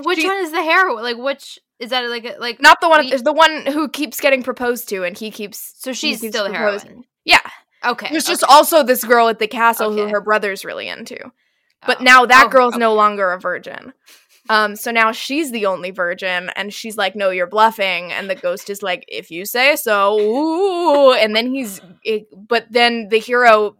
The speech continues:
Speaker 2: they have sex in a, like, outpost right before
Speaker 1: Oh.
Speaker 2: mid-,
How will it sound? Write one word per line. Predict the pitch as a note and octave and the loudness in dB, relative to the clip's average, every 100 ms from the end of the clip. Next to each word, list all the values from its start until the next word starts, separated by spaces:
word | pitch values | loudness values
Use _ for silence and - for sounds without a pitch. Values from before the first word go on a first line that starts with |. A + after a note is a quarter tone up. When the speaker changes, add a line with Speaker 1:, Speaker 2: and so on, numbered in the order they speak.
| F#3 | -6
Speaker 2:
they | A3 | -4
have | A3 G#3 | -4 -4
sex | G3+ G3 | -6 -6
in | G3+ | -8
a, | F3 F3 - | -8 -10 -8
like, | F#3 D#3+ - _ _ G3 | -8 -6 -10 _ _ -2
outpost | E3 - - D#3 F3+ - _ _ _ _ _ _ G3 | -2 -4 -10 -10 -10 -16 _ _ _ _ _ _ -6
right | G3+ F#3+ - | -2 -2 -4
before | G3 F3+ F#3+ F3 | -8 -6 -6 -6
Speaker 1:
Oh. | |
Speaker 2:
mid-, | F3+ | -8